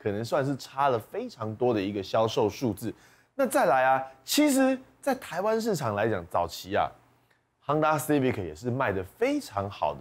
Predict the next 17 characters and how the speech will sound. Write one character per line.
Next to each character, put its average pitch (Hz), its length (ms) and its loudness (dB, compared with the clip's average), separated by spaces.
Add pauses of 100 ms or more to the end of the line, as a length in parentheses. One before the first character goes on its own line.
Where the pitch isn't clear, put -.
车 95 240 -6
种， 87 160 -10 (360)
可 - 120 -2
是 175 200 2
呢， 139 200 4 (180)
后 - 160 0
来 113 140 4
它 113 140 -2
就 123 260 2 (260)
退 240 180 0
出 147 200 -2
了 127 120 4
台 92 200 0
湾 104 160 0
的 98 80 -6
市 98 200 -14
场。 - 180 -20